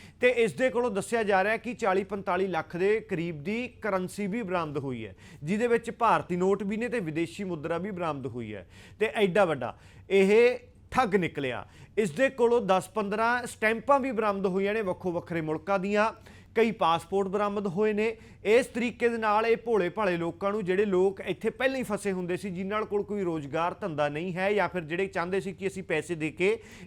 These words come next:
ਇਸ ਮੁਲਕ ਚੋਂ ਬਾਹਰ ਚਲੇ ਜਾਈਏ, ਤਾਂ ਉਹਨਾਂ ਮੁਲਕਾਂ ਦੇ ਇਹ ਫਰਜ਼ੀ ਡਾਕੂਮੈਂਟ ਤਿਆਰ ਕਰਦਾ ਸੀ। ਪਰ ਉਹਨਾਂ ਡਾਕੂਮੈਂਟਸ ਦੀ ਹੁਣ ਪੁਲਿਸ ਜਾਂਚ ਵੀ ਕਰ ਰਹੀ ਹੈ ਕਿ ਉਹਨਾਂ ਡਾਕੂਮੈਂਟਸ ਦੇ ਸਿਰ ਤੇ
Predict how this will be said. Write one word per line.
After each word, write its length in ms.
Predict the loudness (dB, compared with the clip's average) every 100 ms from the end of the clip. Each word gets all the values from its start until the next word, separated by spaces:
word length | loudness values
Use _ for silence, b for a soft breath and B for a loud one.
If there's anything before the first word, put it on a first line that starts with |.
| -2
ਇਸ 160 | -2 0
ਮੁਲਕ 260 | 0 -2
ਚੋਂ 160 | -4 -2
ਬਾਹਰ 240 | 2 2
ਚਲੇ 240 | 2 -2 -2
ਜਾਈਏ, 340 | -2 0 0
ਤਾਂ 220 | 0 -4
ਉਹਨਾਂ 360 | 0 -2 -2 -4
ਮੁਲਕਾਂ 420 | -4 -6 -2 -2
ਦੇ 160 | 0 -2
ਇਹ 280 | -2 0 -2
ਫਰਜ਼ੀ 600 | 0 -2 0 0 -2 -4 B B B
ਡਾਕੂਮੈਂਟ 500 | 0 0 0 0 0
ਤਿਆਰ 280 | 4 4 4
ਕਰਦਾ 340 | 2 2 2
ਸੀ। 180 | 0 -2
ਪਰ 200 | 2 2
ਉਹਨਾਂ 320 | 2 0 2
ਡਾਕੂਮੈਂਟਸ 520 | 2 0 -2 -4 -4
ਦੀ 100 | -4
ਹੁਣ 160 | -2 -2
ਪੁਲਿਸ 340 | -2 -4 -2
ਜਾਂਚ 280 | 2 2 2
ਵੀ 120 | -6
ਕਰ 160 | 0 0
ਰਹੀ 140 | 2
ਹੈ 60 | -2
ਕਿ 140 | 0
ਉਹਨਾਂ 160 | -2 0
ਡਾਕੂਮੈਂਟਸ 540 | 0 0 0 -2 -4
ਦੇ 80 | -6
ਸਿਰ 200 | -6 -6
ਤੇ 300 | 2 2 2